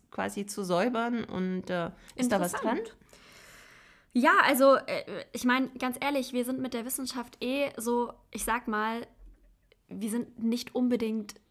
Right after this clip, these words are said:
Speaker 2: super weit, auch mit der Medizin. Es, es gibt noch so viel, was wir erforschen können und warum nicht einfach Dinge ausprobieren? Ich bin ja auch immer ein Riesenfan davon, dass man sagt, ähm, Heilpraktiken oder Homöopathie mit einbauen oder T C M. Ich mein, ganz ehrlich, also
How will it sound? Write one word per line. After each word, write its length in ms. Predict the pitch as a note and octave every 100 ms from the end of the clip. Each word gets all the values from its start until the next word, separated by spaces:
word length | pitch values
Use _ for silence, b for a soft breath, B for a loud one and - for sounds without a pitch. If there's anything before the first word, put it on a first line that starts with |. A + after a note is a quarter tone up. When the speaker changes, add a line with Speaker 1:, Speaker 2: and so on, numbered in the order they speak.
| _ _ _ _ _ -
Speaker 2:
super 460 | A3+ E4 E4 B3+
weit, 320 | G#3 F#3 - -
auch 80 | A3+
mit 120 | B3
der 100 | B3
Medizin. 520 | A#3+ A#3+ - D4 D4+
Es, 120 | G3
es 80 | G#3+
gibt 140 | B3+ B3+
noch 100 | B3
so 120 | C4
viel, 140 | C#4
was 160 | B3 B3
wir 60 |
erforschen 420 | - - A3+ - G#3+
können 340 | G#3+ G#3+ A#3
und 180 | - G#3+
warum 280 | G#3 B3+ B3+
nicht 220 | B3 -
einfach 180 | A3+ A#3
Dinge 240 | A#3 -
ausprobieren? 380 | C4 - A3 G#3
Ich 80 | G#3
bin 100 | G#3
ja 80 |
auch 60 | -
immer 120 | A#3+
ein 60 | G#3+
Riesenfan 500 | A#3 A3+ G3+ G#3 G3+
davon, 220 | G3+ G#3
dass 120 | G#3
man 160 | G#3 G#3
sagt, 240 | G3+ - B B B B -
ähm, 300 | G#3+ G#3 G#3
Heilpraktiken 840 | A3 A3 G#3+ G#3 G#3 - G#3+ G3+
oder 300 | G3 G#3+ G#3+
Homöopathie 580 | A3 A3 G#3 G#3+ - B3
mit 140 | B3
einbauen 440 | - G3+ G3+ G3 G3+
oder 240 | G3+ G#3
T 160 | B3 A3+
C 140 | -
M. 300 | - B3+ B3
Ich 140 | - -
mein, 180 | A3 B B B B B _ _
ganz 160 | A3 G#3+
ehrlich, 420 | - D4 G#3+ -
also 320 | G3+ G3+ F#3